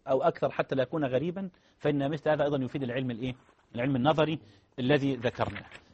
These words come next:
طبعًا يعني ال-، ال-، الآن الوقت كالعادة آزف، وأنا سأحاول أن آخذ ولو ح-، لو سؤالًا واحدًا من أسئلة ال-، الإخوة المتابعين معنا، والله المستعان.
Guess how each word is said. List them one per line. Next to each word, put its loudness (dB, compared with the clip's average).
طبعًا 6
يعني 2
ال-، -6
ال-، -6
الآن 0
الوقت 0
كالعادة 0
آزف، -4
وأنا -4
سأحاول 0
أن -6
آخذ -2
ولو 0
ح-، -12
لو -2
سؤالًا 0
واحدًا 0
من 0
أسئلة 0
ال-، -4
الإخوة -4
المتابعين -2
معنا، -2
والله -2
المستعان. -4